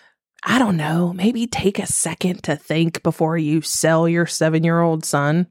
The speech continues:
rather eight-year-old son. Crazy thought, but that doesn't normally turn out the best human beings.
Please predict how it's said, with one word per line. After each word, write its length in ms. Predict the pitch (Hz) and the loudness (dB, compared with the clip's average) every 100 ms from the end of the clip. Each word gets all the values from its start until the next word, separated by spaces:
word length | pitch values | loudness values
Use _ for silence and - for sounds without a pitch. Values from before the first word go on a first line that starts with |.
| _ | _
rather 260 | 156 151 151 147 | 2 2 0 -2
eight-year-old 500 | 139 151 156 151 - | -4 0 0 0 -2
son. 440 | 147 135 139 175 _ _ _ _ _ _ _ _ | -2 0 0 -2 _ _ _ _ _ _ _ _
Crazy 480 | - - 185 185 165 | -4 0 2 2 2
thought, 440 | 156 139 107 - - | 2 2 2 -2 0
but 340 | 143 131 - _ _ _ _ _ - | 2 2 -2 _ _ _ _ _ -2
that 140 | 151 | 0
doesn't 280 | 190 196 160 | 0 0 0
normally 520 | 175 170 156 156 147 - | 2 2 2 0 -2 -8
turn 240 | - 160 151 | -2 0 2
out 240 | 139 - | 0 -4
the 80 | 151 | -2
best 260 | 147 135 - | -2 -2 -4
human 260 | 131 131 | -4 -4
beings. 420 | 120 73 120 - | -6 -8 -12 -16